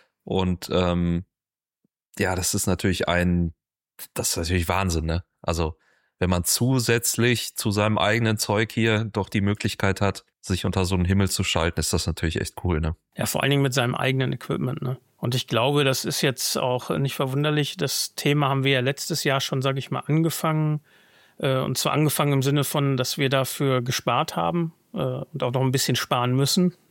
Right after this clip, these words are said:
Speaker 2: Also Equipment wisst ihr selber, was der ganze Krempel kostet. Und ich hab einfach mega Bock da drauf. Ich hab so Bock drauf und jetzt ist ja, sind wir ja ein Jahr weiter und jetzt sind wir quasi auf der Zielgeraden und wir hoffen, dass wir das dann irgendwie so im April, Mai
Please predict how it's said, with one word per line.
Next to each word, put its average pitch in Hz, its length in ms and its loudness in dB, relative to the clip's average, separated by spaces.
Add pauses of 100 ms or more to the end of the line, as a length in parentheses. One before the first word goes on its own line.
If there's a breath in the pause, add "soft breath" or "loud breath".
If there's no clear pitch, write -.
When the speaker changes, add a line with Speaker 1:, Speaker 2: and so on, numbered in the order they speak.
(320)
Speaker 2:
Also 147 640 -4 (100)
Equipment 131 380 0
wisst 135 180 -2
ihr 131 60 2
selber, 147 340 2
was 151 120 -4
der 151 120 0
ganze 147 280 -2
Krempel 147 360 -2
kostet. - 520 -4 (1400 loud breath)
Und 135 100 2
ich 127 100 4
hab 160 80 0
einfach 147 320 2
mega 143 320 4
Bock 135 240 -2
da 135 120 2
drauf. 131 440 -2
Ich - 160 -2
hab - 180 -4 (160)
so 160 220 2
Bock 160 260 -2
drauf 160 320 0
und 143 240 -2
jetzt 151 220 -4
ist - 140 -4
ja, 147 380 0 (280)
sind 151 200 -2
wir 151 100 2
ja 143 120 2
ein 147 100 2
Jahr 135 300 0
weiter 170 500 2
und 147 160 -2
jetzt 139 140 -2
sind - 180 -10
wir 143 120 0
quasi 147 340 0
auf 147 140 -4
der 143 160 -2
Zielgeraden 147 640 0
und 131 120 -2
wir 127 80 0
hoffen, 127 200 -2
dass 131 160 -4
wir - 40 -8
das 135 140 -2
dann 135 140 -2
irgendwie 139 260 -2
so 135 100 -4
im 127 120 -4
April, 139 320 -4
Mai 139 400 -2